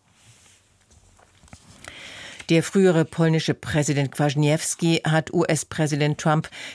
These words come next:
impulsive Entscheidungen im Zollstreit vorgeworfen. Kwasniewski sagte im Deutschlandfunk, Trump sei ein Narzisst, der nicht auf Berater höre und keine Analysen lese.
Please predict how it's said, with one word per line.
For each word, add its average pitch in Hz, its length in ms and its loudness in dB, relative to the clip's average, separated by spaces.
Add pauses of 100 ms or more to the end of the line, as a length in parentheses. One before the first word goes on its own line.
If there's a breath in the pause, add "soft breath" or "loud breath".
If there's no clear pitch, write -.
(120)
impulsive 185 600 4
Entscheidungen 139 600 2
im 139 180 -2
Zollstreit 135 640 -2
vorgeworfen. 131 720 -2 (560 loud breath)
Kwasniewski 170 720 2
sagte 156 340 0
im 147 100 0
Deutschlandfunk, 156 720 0 (300 loud breath)
Trump 185 300 2
sei 165 280 0
ein 160 180 2
Narzisst, 156 720 -2
der 151 80 2
nicht 165 220 -2
auf 160 160 -2
Berater 143 520 0
höre 151 220 0
und 139 200 -2
keine 147 300 0
Analysen 143 500 2
lese. 139 340 2